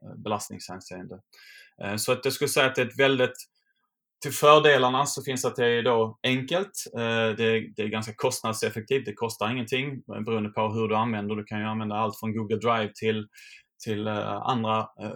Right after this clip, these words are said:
formulär eller till penna och papper och så vidare till, till, ehm, att jobba med det. Nackdelarna kan ju då vara att, eh, spelarna kan vara ovana med det, eh, att de, eh, som jag sa innan, att de eh, lämnar en, en siffra och så vidare som, som in-,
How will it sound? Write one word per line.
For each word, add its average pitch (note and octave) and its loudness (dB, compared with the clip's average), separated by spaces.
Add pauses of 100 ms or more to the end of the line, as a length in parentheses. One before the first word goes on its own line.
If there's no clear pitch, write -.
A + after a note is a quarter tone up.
(140)
formulär A#2+ 0
eller A2 0
till - -14
penna B2 2
och A2 -2
papper G#2+ 0
och G#2 -6
så B2 -4
vidare G2+ -2
till, G#2+ -4 (280)
till, G2+ -6 (280)
ehm, G2+ -10
att - -12
jobba A2 2
med G2 -6
det. - -2 (640)
Nackdelarna C#3 4 (220)
kan C#3+ 0
ju D3 2
då D3 4
vara C3+ 6
att, A#2 -2
eh, A#2+ 0
spelarna A#2+ -2
kan A#2 -6
vara A#2 -2
ovana A#2+ 2
med C#3+ 0
det, D3+ 0 (260)
eh, G2+ -4
att G#2 -8
de, A2+ 0
eh, A2 -2 (400)
som A#2 -8
jag A2+ -2
sa A#2 2
innan, A2+ -2
att G#2 -6
de A2 -4 (1300)
eh, - -10
lämnar C#3 6
en, C3+ 2
en C3 -2
siffra D3+ 2
och A#2+ 6
så C3+ -4
vidare B2+ 4
som, A#2+ -4
som B2 -6
in-, C3+ -6